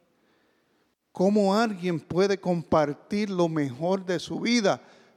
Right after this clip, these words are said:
con un desconocido? No lo entiendo. Pero antes, antes no lo tenía claro. Si usted no lo tiene claro, no lo tenía claro,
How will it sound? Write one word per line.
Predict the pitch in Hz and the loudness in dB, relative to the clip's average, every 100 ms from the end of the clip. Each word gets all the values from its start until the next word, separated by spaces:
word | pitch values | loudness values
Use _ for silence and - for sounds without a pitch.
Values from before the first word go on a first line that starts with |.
| _ - | _ -8
con | 147 143 | -4 -4
un | 143 | -4
desconocido? | 143 - 147 143 - - 135 135 _ _ _ _ _ _ _ _ _ _ _ _ _ _ _ _ - | -6 -8 -8 -8 -12 -16 -16 -16 _ _ _ _ _ _ _ _ _ _ _ _ _ _ _ _ -10
No | 139 147 | -2 0
lo | 156 | 2
entiendo. | 143 135 135 113 110 - _ _ _ _ _ _ _ _ _ _ _ _ _ - | 0 -4 -10 -10 -12 -18 _ _ _ _ _ _ _ _ _ _ _ _ _ -2
Pero | 139 139 151 | 2 6 8
antes, | 196 208 - 139 127 - - _ _ _ _ _ _ _ _ _ | 8 6 0 -4 -4 -8 -18 _ _ _ _ _ _ _ _ _
antes | 185 196 175 - 139 - - - _ _ - - - | 2 2 2 -4 -10 -12 -20 -20 _ _ -20 -20 -12
no | 147 | -6
lo | 143 | -6
tenía | 143 139 135 | -4 -6 -8
claro. | - 139 165 160 _ _ _ _ _ _ _ _ _ _ _ _ _ _ _ _ | -8 -10 -10 -12 _ _ _ _ _ _ _ _ _ _ _ _ _ _ _ _
Si | - 135 | -10 -8
usted | - 196 | 0 4
no | 240 | 4
lo | 233 | 4
tiene | 226 220 208 | 2 2 2
claro, | 226 233 208 | 2 4 4
no | 202 208 | 4 2
lo | |
tenía | 202 196 202 | 2 2 2
claro, | 196 226 214 170 | 8 10 12 10